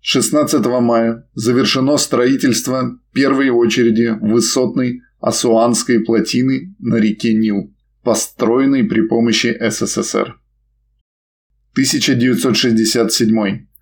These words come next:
Шестнадцатого мая в Ленинграде на заводе имени Козицкого изготовлена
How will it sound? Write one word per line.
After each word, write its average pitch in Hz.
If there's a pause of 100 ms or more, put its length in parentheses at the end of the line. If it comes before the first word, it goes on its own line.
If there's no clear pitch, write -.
(140)
Шестнадцатого 120
мая 110
в -
Ленинграде 117
на 117
заводе 120
имени 123
Козицкого 107 (320)
изготовлена 117